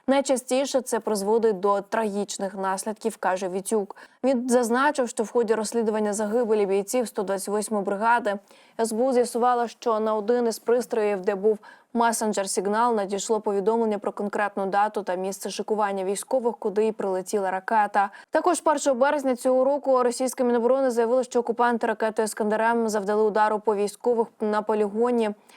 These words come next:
Новомосковське в Дніпропетровській області. Журналіст Юрій Бутузов стверджував, що на полігоні в селище Черкаська дислокувався сто шістдесят восьмий батальйон резерву, де майже всі військові — це люди, які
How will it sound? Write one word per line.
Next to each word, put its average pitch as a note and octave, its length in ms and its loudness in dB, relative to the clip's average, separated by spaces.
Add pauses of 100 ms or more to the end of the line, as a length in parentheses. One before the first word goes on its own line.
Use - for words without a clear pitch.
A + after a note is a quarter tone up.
(140)
Новомосковське A3+ 880 0
в G3 40 -2
Дніпропетровській G#3 760 -4
області. A3 600 0
Журналіст D4+ 480 2
Юрій C#4 180 2
Бутузов C#4+ 460 2
стверджував, A#3+ 500 2
що A#3+ 140 -4
на A#3+ 120 2
полігоні B3+ 600 2
в G#3 280 0
селище A3 520 -4
Черкаська A3 640 0
дислокувався G3+ 680 -2
сто A3 180 -4
шістдесят G3 420 -6
восьмий G#3+ 320 0
батальйон G3 560 -2
резерву, A3 440 -2
де G3+ 100 0
майже G3 340 0
всі G#3 260 -4
військові — A#3+ 580 -2
це F#3+ 160 -6
люди, G#3 260 0
які G3 280 -2